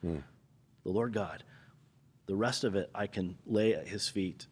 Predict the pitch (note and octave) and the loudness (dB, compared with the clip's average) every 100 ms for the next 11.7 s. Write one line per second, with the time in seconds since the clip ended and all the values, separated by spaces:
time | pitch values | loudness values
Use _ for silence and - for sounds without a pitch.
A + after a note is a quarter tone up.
0 | - F#2+ F2+ F2+ G#2 G#2 G#2+ G#2 F#2+ F#2 | -6 -4 -2 2 2 4 2 0 -2 2
1 | G2+ G2+ G#2+ A2 - F#2+ G2 F2+ G#2 G2+ | 4 6 6 4 0 -4 -2 2 2 2
2 | F2+ - - A#2+ A#2+ G#2 G2 C3 A2 F2+ | -2 -10 -4 2 4 4 4 4 4 4
3 | G2+ G2+ F#2+ F2+ F2+ G#2 - F#2+ E2+ F#2 | 2 4 4 2 0 -2 -2 0 0 0
4 | - F2+ F2 E2+ - A2 G#2+ F#2+ - F#2+ | 0 0 2 0 4 8 8 6 4 4
5 | F2 A2+ - B2+ G2 G#2+ - - - D3+ | 6 6 8 6 8 4 2 2 8 10
6 | D#3 D#3 D3 - A2 A2 G2 - B2+ A2+ | 10 8 8 6 8 8 8 8 8 8
7 | A2+ - B2 - G2+ B2 A#2 A2+ G2+ G2 | 4 6 6 6 8 10 10 10 8 8
8 | G2 G2+ F#2+ A#2 G#2 - - - C#3+ F3 | 8 6 6 10 10 8 4 4 10 8
9 | C3+ C#3 A#2+ G#2+ G2 E2+ - B2+ C#3+ - | 10 8 8 6 6 4 4 6 6 2
10 | - - _ - G2 - A2+ F#2+ - E2+ | -20 -20 _ 0 0 4 6 4 2 6
11 | A#2 G#2 B2 D3+ D#3+ A2+ D2 | 8 10 10 10 10 8 4